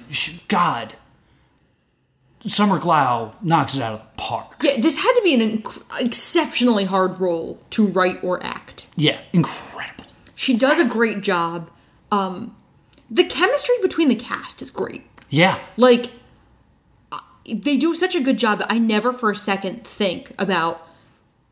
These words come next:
Speaker 2: the actors who play River and Simon. You do not think about, like, "Oh, they're actors playing this role." You're like, "Oh, they're related."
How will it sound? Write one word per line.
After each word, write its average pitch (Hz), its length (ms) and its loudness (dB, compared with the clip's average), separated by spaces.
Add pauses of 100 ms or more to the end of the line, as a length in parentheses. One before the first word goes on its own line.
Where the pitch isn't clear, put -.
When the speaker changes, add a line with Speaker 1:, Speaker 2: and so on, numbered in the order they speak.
(340)
Speaker 2:
the 233 200 4
actors 208 480 2
who 214 100 0
play 180 720 0
River 196 260 2
and 185 140 -4
Simon. 208 560 2 (180)
You 262 180 4
do 262 200 4
not - 280 0
think - 480 -2
about, 190 180 2
like, 190 180 -2
"Oh, 269 220 4
they're 202 180 2
actors 202 340 2
playing 170 300 -4
this 170 160 -8
role." 185 340 0
You're 190 120 0
like, 190 160 0
"Oh, 247 100 4
they're 233 140 4
related." 190 480 0